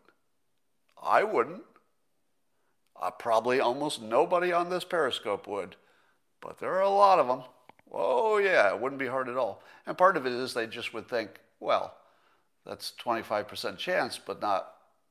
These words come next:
my specific situation. My specific situation, I'm pretty sure I'll get away with this." So, yeah,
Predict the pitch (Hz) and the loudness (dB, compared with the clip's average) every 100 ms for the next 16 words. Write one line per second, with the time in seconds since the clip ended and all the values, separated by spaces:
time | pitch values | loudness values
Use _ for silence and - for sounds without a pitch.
0 | _ _ _ - 101 101 95 - - - | _ _ _ -20 -4 0 0 -4 -10 -12
1 | 98 143 180 151 - 98 - - 82 - | -6 -2 -2 -4 -12 -12 -12 -12 -12 -14
2 | 156 - _ _ - - - _ - 98 | -16 -20 _ _ -20 -20 -20 _ -4 -2
3 | 95 - 90 - 196 175 - 101 - 95 | -2 -4 -4 -2 -2 -4 -8 -8 -6 -6
4 | 98 - - - - 165 - 185 185 196 | -6 -10 -10 -8 -8 -8 -2 0 0 0
5 | 220 240 208 110 - - _ _ _ _ | 0 0 0 -2 -8 -14 _ _ _ _
6 | _ - - - - 160 151 - - - | _ -20 -20 -10 4 6 6 2 -12 -20
7 | _ _ _ _ 170 156 85 | _ _ _ _ 0 0 0